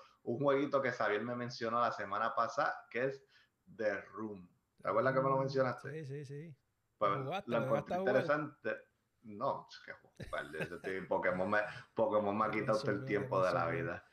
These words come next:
Speaker 2: Lo vi,
Speaker 1: Eh,
Speaker 2: fíjate, lo vi en
Speaker 1: él,
Speaker 2: las
Speaker 1: pues
Speaker 2: notas y pensé que lo habías bajado. Yo dije, "Ah, mira, parece que lo jugó." <laughs>
Speaker 1: No, no.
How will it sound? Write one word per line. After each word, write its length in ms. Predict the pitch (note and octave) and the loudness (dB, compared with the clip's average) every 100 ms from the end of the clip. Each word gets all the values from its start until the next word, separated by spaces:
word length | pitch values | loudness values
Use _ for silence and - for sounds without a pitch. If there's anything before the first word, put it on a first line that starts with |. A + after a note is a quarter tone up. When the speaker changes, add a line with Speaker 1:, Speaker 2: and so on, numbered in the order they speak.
| _ | _
Speaker 2:
Lo 280 | C#3 C#3+ C#3 | -4 -2 -2
vi, 80 | D#3 | 0
Speaker 1:
Eh, 20 | F#3+ | 2
Speaker 2:
fíjate, 420 | G3+ G3 F3+ D3+ | 4 4 4 4
lo 0 | |
vi 60 | |
en 140 | D3 - | 4 6
Speaker 1:
él, 140 | - | 4
Speaker 2:
las 120 | F#3 | 2
Speaker 1:
pues 140 | A2 G#2+ | 4 2
Speaker 2:
notas 300 | F#3 - D3+ | 0 -4 -6
y 40 | |
pensé 320 | C3+ C3 C#3 | -6 -8 -6
que 60 | C3 | -4
lo 100 | D3 | -4
habías 280 | D3+ D#3 D3 | -2 -4 -4
bajado. 360 | D3 C3 C#3+ | -4 -2 -2
Yo 140 | C#3 C3 | -4 -6
dije, 120 | C3+ | -8
"Ah, 120 | D3 | -8
mira, 200 | F3 F3+ | -6 -6
parece 300 | D3 C3+ D3+ | -6 -8 -10
que 80 | D#3 | -8
lo 120 | D#3 | -6
jugó." 400 | D#3 D3+ C#3+ D3+ - | -6 -6 -8 -8 -10
<laughs> 380 | - C3+ - B2 | -12 -12 -12 -4
Speaker 1:
No, 220 | G2+ F2 | 0 0
no. 180 | E2 | -2